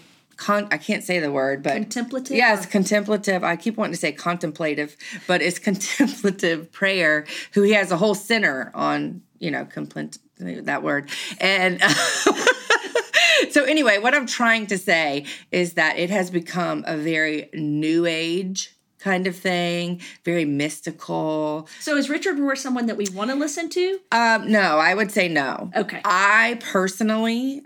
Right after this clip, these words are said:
Speaker 1: um, because I don't think it's a secret on here, I am a Christian, um, that subscribes to that the Bible is true. Um, and he does not. I,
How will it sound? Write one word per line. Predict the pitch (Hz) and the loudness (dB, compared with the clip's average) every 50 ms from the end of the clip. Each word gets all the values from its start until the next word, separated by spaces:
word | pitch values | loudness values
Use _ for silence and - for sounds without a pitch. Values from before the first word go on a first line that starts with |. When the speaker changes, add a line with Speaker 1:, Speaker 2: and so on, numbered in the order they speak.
| _ _ | _ _
Speaker 1:
um, | - 180 180 170 160 160 156 156 - 165 | -4 -2 0 0 -2 -2 -4 -4 -6 -4
because | 160 190 185 190 - 202 190 175 170 | -2 -2 -2 0 0 0 0 2 2
I | 175 156 | 2 2
don't | 156 175 175 170 - | 2 0 -2 0 0
think | 196 180 170 | -2 0 0
it's | 175 170 - - | -2 -2 -2 -6
a | |
secret | 156 - - 185 185 - 160 151 | -6 -4 -4 -4 -2 -2 -2 -2
on | 151 147 147 | 0 -2 -2
here, | 147 160 175 - - | 0 0 0 0 -2
I | - - 143 147 156 | -2 0 0 0 0
am | 156 160 156 156 | 0 -2 -2 -2
a | 160 | -4
Christian, | 151 156 - - - 147 147 - - - 143 135 143 170 226 233 - - - - - - _ - | -4 -6 -6 -4 -2 -2 -2 -4 -6 -4 -4 -2 -2 -2 -4 -4 -6 -10 -20 -20 -20 -14 _ -4
um, | 160 160 156 151 147 143 143 - | -2 -2 0 0 -2 -2 -4 -6
that | - 156 156 151 151 151 147 - | -4 -2 2 2 2 2 2 0
subscribes | - - - 156 147 - - - 156 147 147 139 147 156 147 - - - - | -4 -4 -4 -4 -4 -4 -2 0 2 2 4 4 2 0 -2 -6 -10 -10 -4
to | - 160 151 147 147 143 143 139 139 - - - | -2 0 2 2 2 2 2 0 0 -2 -4 -2
that | 143 147 143 135 - | -2 -2 -2 -2 -2
the | 151 151 | -4 -2
Bible | 143 143 143 135 139 135 151 160 | 0 0 0 0 0 -2 -2 -2
is | 165 175 - | -4 -4 -6
true. | - - - - 175 151 139 135 156 240 - - _ _ _ _ - - - - - _ - | -8 -8 -4 -2 -2 0 0 0 -2 -2 -4 -8 _ _ _ _ -20 -20 -20 -20 -18 _ -6
Um, | 151 151 143 143 139 135 - - | -4 -2 -2 -2 -2 -4 -6 -6
and | - 156 147 147 143 143 139 139 139 143 147 143 - - - - _ _ | -4 -2 0 0 0 0 0 0 0 -2 -4 -6 -10 -16 -20 -20 _ _
he | - - - 214 196 190 | -14 -6 -2 -2 0 0
does | 190 190 175 165 165 | 0 -2 -2 -2 -2
not. | 170 151 135 127 135 156 - - - _ - | 0 0 2 2 2 0 -2 -4 -8 _ 0
I, | 143 151 156 156 | 2 2 2 2